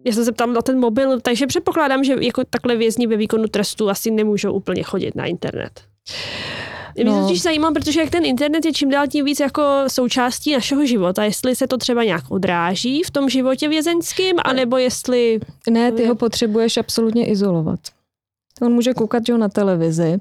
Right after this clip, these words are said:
Speaker 2: a ten internet, to, to by se muselo prostě výrazně ovlivnit, jako s kým ten člověk, nebo ovlivnit, s kým
Speaker 1: Jo.
Speaker 2: ten člověk
Speaker 1: Takže
Speaker 2: komunikuje
Speaker 1: ten
Speaker 2: a na jaké
Speaker 1: cíl toho
Speaker 2: stránky.
Speaker 1: odnětí, odnětí svobody je v ten, že ty seš prostě izolovaná od zbytku světa, maximálně máš asi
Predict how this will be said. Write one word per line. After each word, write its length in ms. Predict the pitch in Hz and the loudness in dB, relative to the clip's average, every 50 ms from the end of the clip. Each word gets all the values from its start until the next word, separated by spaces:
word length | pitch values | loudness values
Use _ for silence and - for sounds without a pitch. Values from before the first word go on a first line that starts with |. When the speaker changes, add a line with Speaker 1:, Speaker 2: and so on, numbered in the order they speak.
| - - - - - - | -4 -8 -12 -12 -4 -2
Speaker 2:
a 120 | - 214 | -2 0
ten 180 | - 240 233 202 | 2 2 2 2
internet, 380 | 226 220 208 226 220 226 220 | 2 2 2 2 2 2 2
to, 160 | 220 233 220 180 | 0 0 0 0
to 120 | - 247 | 0 0
by 140 | 220 254 269 | 0 0 0
se 120 | - 277 | 2 2
muselo 400 | 269 262 254 - - 269 262 262 | 2 2 0 0 2 2 2 2
prostě 500 | 254 - 240 247 233 - - 262 269 262 | 2 0 0 -2 -2 -2 0 0 2 2
výrazně 580 | 240 226 226 226 233 240 233 233 220 254 262 - | 2 2 2 2 2 2 2 2 2 2 2 2
ovlivnit, 640 | 220 220 202 226 226 226 214 233 226 240 240 - | 2 2 2 2 2 4 4 4 2 2 2 0
jako 180 | 214 208 - 247 | -2 -4 -4 -4
s 80 | - | -4
kým 200 | - - 233 226 | -2 0 0 2
ten 140 | 226 240 240 | 2 2 0
člověk, 300 | 240 - 240 226 240 202 | 0 0 0 0 2 2
nebo 140 | 220 196 180 | 2 0 0
ovlivnit, 640 | - 190 190 190 180 170 202 220 214 202 233 233 - | 0 0 0 0 0 2 2 2 2 0 0 -2 -4
s 40 | - | -4
kým 160 | - 247 220 | -2 0 0
Speaker 1:
Jo. 60 | 202 | 2
Speaker 2:
ten 160 | 214 247 247 240 | 2 2 0 0
člověk 300 | - 240 233 220 247 240 | 0 0 0 0 0 0
Speaker 1:
Takže 140 | - 240 226 | 0 0 2
Speaker 2:
komunikuje 300 | 226 226 220 214 - 262 | 2 2 2 2 2 0
Speaker 1:
ten 120 | 247 - - | 2 2 0
Speaker 2:
a 40 | |
na 100 | 226 226 | 0 2
jaké 120 | 226 220 277 | 2 2 2
Speaker 1:
cíl 120 | 277 277 | 2 2
toho 240 | 277 294 285 285 285 | 2 2 2 2 2
Speaker 2:
stránky. 100 | 269 247 262 226 | 2 0 0 0
Speaker 1:
odnětí, 540 | 226 269 269 - - 269 269 269 262 - - - 214 208 | -2 -2 -2 -2 -2 0 0 0 0 0 0 0 0 0
odnětí 380 | 226 226 254 254 - 254 262 240 | 0 0 -2 -2 0 -2 -2 -2
svobody 460 | - - 240 220 233 240 233 247 247 220 - - | -2 -2 -2 0 0 0 0 0 -2 -4 -4 -2
je 200 | 233 240 233 233 | 0 0 0 0
v 60 | 240 | 0
ten, 260 | - 247 233 226 233 | 0 0 0 2 2
že 100 | 226 240 | 0 0
ty 120 | 220 240 | 0 0
seš 200 | 220 - 240 226 | 0 0 -2 -2
prostě 280 | - 226 226 - - 220 | -2 -4 -4 -2 -2 -2
izolovaná 580 | 208 214 214 226 220 220 214 214 214 214 208 208 | -2 0 0 0 0 0 0 0 0 0 0 0
od 60 | 208 | -2
zbytku 360 | 196 190 208 196 - - 220 | -2 -2 -4 -4 -4 -4 -4
světa, 600 | 208 - - 214 202 - - 214 214 214 214 214 | -4 -2 -2 -2 -2 -2 -2 0 0 0 0 -2
maximálně 640 | - - 214 202 - - 233 220 214 214 214 214 214 | -2 -4 -4 -4 -4 -4 -2 0 0 0 0 0 0
máš 260 | 214 208 208 - - - | 0 0 -2 -4 -8 -10
asi 200 | - - - | -6 -6 -6